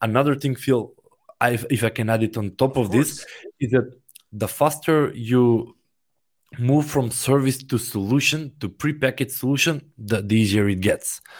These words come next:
Speaker 1: It really took me several years for this as well, because as a service, you're fully customized, fully tailored. Someone needs, uh, a LinkedIn outreach, but without the messages, but with this, but without that, then you have no idea what kind of results you're gonna get.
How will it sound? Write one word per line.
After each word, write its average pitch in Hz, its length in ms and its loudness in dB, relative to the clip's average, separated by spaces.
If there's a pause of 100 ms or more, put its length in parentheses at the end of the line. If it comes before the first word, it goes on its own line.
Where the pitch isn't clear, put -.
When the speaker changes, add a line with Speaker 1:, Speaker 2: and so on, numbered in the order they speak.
(380)
Speaker 1:
It - 240 0
really 147 160 6
took - 240 -2
me 120 80 2
several 104 420 2
years 104 220 2
for - 160 -4
this 90 240 -4
as 87 140 -6
well, 92 200 0 (220)
because 117 360 0 (340)
as 110 80 -4
a 104 60 -4
service, 170 600 2
you're 135 140 2
fully 156 440 2
customized, 139 800 0
fully 143 300 0
tailored. 123 560 4
Someone 143 440 0
needs, 147 400 0
uh, 127 180 6 (600)
a 113 260 -6
LinkedIn 151 400 2
outreach, 160 480 2
but 139 220 -2
without 139 320 2
the 135 80 0
messages, 139 500 0
but 135 240 -2
with 117 140 -2
this, 143 160 2
but 135 220 -2
without 127 400 2
that, 165 320 2 (200)
then 143 300 0
you 139 140 2
have 120 180 2
no 120 220 2
idea 113 200 4
what 107 160 -2
kind 104 180 -6
of - 120 -14
results 101 340 -6
you're 95 100 -8
gonna 98 160 -8
get. 101 280 -2